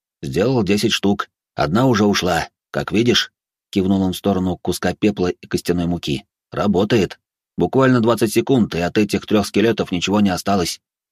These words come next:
«Словно человеческая многоножка. Блин!» — крикнул я, отталкивая в очередной раз лучника, а сам прячась в тень, замечая, как несколько тёмных лучей, особо мощных, особо толстых, ударили по рукам некоторых стрелков,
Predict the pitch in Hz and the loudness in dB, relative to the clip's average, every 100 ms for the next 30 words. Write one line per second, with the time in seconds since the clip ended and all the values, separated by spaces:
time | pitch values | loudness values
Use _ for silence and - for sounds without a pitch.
0 | _ _ - 120 139 160 139 131 139 131 | _ _ -2 0 2 0 0 2 2 2
1 | 151 143 139 127 135 - 107 - _ _ | 2 4 4 4 2 2 -2 -4 _ _
2 | - 185 214 202 151 113 101 - _ _ | -8 0 2 4 4 4 2 -2 _ _
3 | _ - 98 98 104 117 123 104 - 202 | _ -8 -4 0 2 4 2 2 0 0
4 | 113 107 104 101 107 107 110 107 120 131 | 2 2 2 2 2 4 4 2 0 0
5 | 107 101 80 - _ _ - 92 135 120 | 0 -2 -4 -8 _ _ -8 -2 0 0
6 | 123 117 117 - - 135 85 - - 92 | 2 0 0 -4 0 0 0 -6 -6 -2
7 | 92 - 107 92 95 - 98 104 104 - | 0 0 2 2 -2 -2 -2 -2 -2 -4
8 | - 113 101 92 98 - 113 110 92 87 | -2 2 2 2 0 0 0 0 -4 -4
9 | 90 95 117 110 104 90 - _ _ - | -2 2 2 2 0 -2 -4 _ _ -6
10 | - 104 101 131 120 - 92 95 110 107 | 0 2 2 2 0 0 -2 0 2 2
11 | 104 101 101 98 117 95 104 104 101 101 | 2 2 0 2 2 2 2 0 -4 -4
12 | - 107 107 80 | 0 -2 0 -4